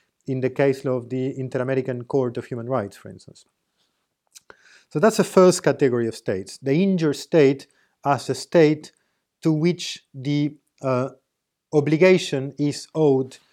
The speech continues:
individually. There are two other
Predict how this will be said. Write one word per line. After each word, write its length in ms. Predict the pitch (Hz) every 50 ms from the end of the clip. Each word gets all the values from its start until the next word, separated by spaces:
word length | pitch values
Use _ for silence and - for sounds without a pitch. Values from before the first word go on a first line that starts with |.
| _ _ _ _
individually. 720 | - 143 139 131 135 127 147 135 107 101 101 92 - - _ _ _ _ - _ _ _ _ _ _ _ _ _ _ -
There 240 | 131 143 156 156 160
are 440 | 165 165 165 170 170 170 160 165 - _ _ -
two 220 | - - 226 226
other 460 | 214 208 202 180 185 175 170 165 165